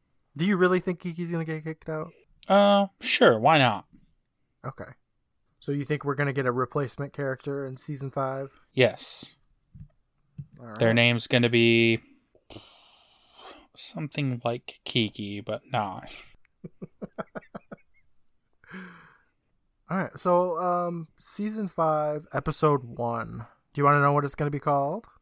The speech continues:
Speaker 2: The Tale of the Phantom Bus.
Speaker 1: Nope. It's The Tale of the Dead Man's Float.
Speaker 2: Hmm.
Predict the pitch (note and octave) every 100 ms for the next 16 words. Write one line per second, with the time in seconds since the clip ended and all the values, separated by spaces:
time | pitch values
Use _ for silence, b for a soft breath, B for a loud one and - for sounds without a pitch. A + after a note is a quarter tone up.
0 | _ _ - C3+ F3+ G#3+ C4 C4+ A#3+ D#3+
1 | C3+ B2 E3 D#3 C#3+ E3 D3+ C3+ G#2+ -
2 | - - - - - _ - B2 E3+ D4+
3 | - - - - _ _ _ C3+ - B2+
4 | B2 - - D3+ E3 E3 D#3 - - B2
5 | A2+ A#2 A#2 - A#2+ B2 C3 B2 A#2+ A2+
6 | - - A2+ - - - - _ _ _
7 | _ _ - C3+ G#2